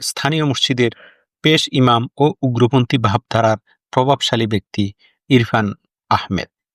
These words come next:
ইরফানকে জিজ্ঞাসাবাদে আসে আরেক নাম আদিল রাঠোর। কুলগামের ওয়ালপরা গ্রামের ওই ব্যক্তি উত্তর প্রদেশের সাহারানপুরের একটি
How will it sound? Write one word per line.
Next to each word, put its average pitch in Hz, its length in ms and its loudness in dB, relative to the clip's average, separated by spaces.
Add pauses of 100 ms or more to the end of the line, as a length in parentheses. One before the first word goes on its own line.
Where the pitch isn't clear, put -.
(800)
ইরফানকে 233 680 0 (260)
জিজ্ঞাসাবাদে 165 760 2
আসে 131 240 -2 (220)
আরেক 120 340 2
নাম 110 180 0 (240)
আদিল 117 360 0
রাঠোর। 95 420 -4 (460)
কুলগামের 120 640 2 (480)
ওয়ালপরা 151 640 2
গ্রামের 113 420 0 (320)
ওই 165 220 4
ব্যক্তি 135 400 -4
উত্তর 135 380 -2
প্রদেশের 131 540 0 (500)
সাহারানপুরের 165 1000 0
একটি 120 300 -2